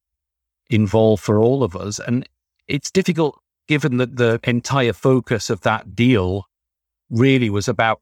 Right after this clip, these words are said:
coal power, to see how that affects us, um,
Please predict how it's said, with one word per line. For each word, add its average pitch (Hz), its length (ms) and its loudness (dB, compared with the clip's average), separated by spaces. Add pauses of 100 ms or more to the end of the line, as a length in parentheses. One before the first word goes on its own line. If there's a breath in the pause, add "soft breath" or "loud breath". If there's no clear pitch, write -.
coal 139 400 -2
power, 92 460 -4 (480)
to 123 100 -4
see 131 280 0
how 117 200 0
that 120 240 0
affects - 600 -6
us, 104 500 -2 (480)
um, 107 380 0